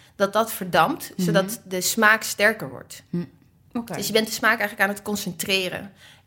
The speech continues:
Speaker 1: En dan gebeurt er nog iets heel erg moois, dat heet de Maillard-reactie. En,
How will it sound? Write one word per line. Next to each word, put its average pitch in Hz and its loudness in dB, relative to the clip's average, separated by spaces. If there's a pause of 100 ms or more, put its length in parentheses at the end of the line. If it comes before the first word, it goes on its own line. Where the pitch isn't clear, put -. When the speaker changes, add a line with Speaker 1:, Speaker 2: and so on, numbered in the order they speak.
Speaker 1:
En 185 6
dan 185 -4
gebeurt 180 -2
er 180 -6
nog 175 -6
iets 160 -12
heel 175 -4
erg 160 -6
moois, 214 4
dat - -12
heet 175 -6
de 170 -8
Maillard-reactie. 196 2 (340)
En, 175 2